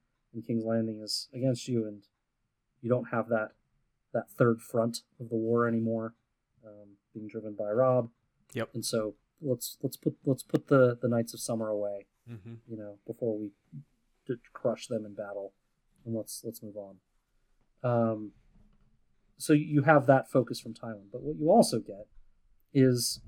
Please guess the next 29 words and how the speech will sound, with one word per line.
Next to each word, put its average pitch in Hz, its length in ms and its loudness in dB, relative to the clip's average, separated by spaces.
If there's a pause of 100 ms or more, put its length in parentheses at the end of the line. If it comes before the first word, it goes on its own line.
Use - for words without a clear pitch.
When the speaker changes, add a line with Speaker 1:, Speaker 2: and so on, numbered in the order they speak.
(420)
Speaker 1:
potentially 117 720 2 (400)
a 123 80 0
reason 120 580 2
for 117 180 -6
Stannis 123 460 -4
and 113 140 -4
Renly 127 280 4
to 113 80 -2
bury 117 300 -2
the 107 100 -4
hatchet 117 360 -10 (1200)
and 120 200 -2
figure 135 260 8
out 117 100 6
a 117 40 6
way 117 160 4
to 104 60 -8
get 107 160 -6
along. 101 300 -8 (1500)
Do 117 80 -8
you 120 160 2
think 143 200 2
that 156 160 4
happens? 156 500 -2 (500)
Speaker 2:
I 165 80 -4
didn't 170 200 -2
consider 139 480 -4
that. 127 240 -10 (240)
So, 120 400 0